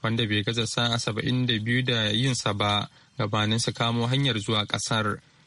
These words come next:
Yayin wani jawabi da ya ga al'ummar kasar ta Afirka ta Kudu ta kafar talabijin a jiya Laraba, shugaba Ramaphosa ya ce za a killace matafiyan da suka isa kasar ba tare da sayi har shaidar gwajin cutar ba, har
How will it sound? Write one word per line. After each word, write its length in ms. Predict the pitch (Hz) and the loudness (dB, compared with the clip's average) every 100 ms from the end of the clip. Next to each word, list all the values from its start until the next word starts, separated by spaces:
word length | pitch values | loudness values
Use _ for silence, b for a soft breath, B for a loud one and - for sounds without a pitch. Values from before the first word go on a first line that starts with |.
| - | -2
Yayin 260 | 113 123 151 | 0 2 2
wani 160 | 165 180 | 2 2
jawabi 460 | 151 143 165 160 | 2 2 2 0
da 60 | 127 | 2
ya 100 | 139 | 2
ga 140 | 160 131 | 2 0
al'ummar 400 | 113 156 156 123 | 0 0 0 0
kasar 240 | 131 156 | -2 -2
ta 220 | 127 131 | 0 -2
Afirka 280 | 156 160 120 139 | 0 0 -2 -2
ta 80 | |
Kudu 220 | 139 160 143 | -2 0 0
ta 240 | 135 139 | 0 0
kafar 300 | 156 147 151 | -2 -2 -2
talabijin 480 | 156 170 120 151 151 | 0 0 0 0 0
a 80 | 117 | 0
jiya 240 | 120 160 | 0 0
Laraba, 560 | 135 107 104 104 107 104 B B B | 2 2 0 2 2 0 B B B
shugaba 480 | - 110 104 107 113 | -6 -2 0 2 2
Ramaphosa 440 | 110 104 117 117 113 | 2 0 0 0 0
ya 80 | 120 | 0
ce 160 | 127 | 0
za 140 | 113 117 | 0 0
a 60 | |
killace 340 | 120 123 120 - 113 | 0 0 -2 -2 -2
matafiyan 460 | 123 117 127 127 | -2 -2 0 0
da 60 | 110 | 0
suka 260 | - - 110 | -2 -4 -2
isa 380 | - 120 123 120 | 0 0 0 0
kasar 460 | 120 - 151 110 b b b - | -2 0 0 -2 b b b -4
ba 140 | 104 | -4
tare 260 | - 107 110 | -2 0 0
da 200 | 107 104 | 0 0
sayi 340 | 110 110 117 | -2 0 0
har 160 | 113 113 | 0 -2
shaidar 380 | - 123 123 110 | -2 -2 0 0
gwajin 300 | 123 139 117 | 0 0 0
cutar 400 | - 101 131 107 | -2 -2 0 0
ba, 260 | 104 104 - B B - | 0 0 -2 B B -6
har 80 | 110 | -2